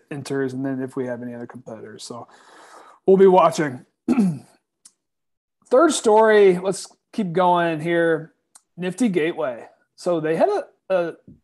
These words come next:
I'd say a surprise announcement yesterday that they are going to allow buying and selling directly from your Ethereum wallet in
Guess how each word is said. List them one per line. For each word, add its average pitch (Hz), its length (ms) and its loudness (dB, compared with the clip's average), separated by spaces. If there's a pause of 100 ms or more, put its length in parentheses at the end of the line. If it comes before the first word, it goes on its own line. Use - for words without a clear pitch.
(140)
I'd 226 100 -6
say 415 140 -2
a 339 60 0
surprise 180 480 -2
announcement 165 500 -8
yesterday 143 580 -6 (580)
that 165 220 -4
they 180 240 2
are 196 240 4
going 185 240 -4
to 185 80 2
allow 170 280 2
buying 175 440 -4
and 247 100 -10
selling 185 480 -4
directly 196 580 -6
from 208 460 -2
your 180 340 -8 (120)
Ethereum 180 360 -4
wallet 156 500 -6 (320)
in 202 280 -8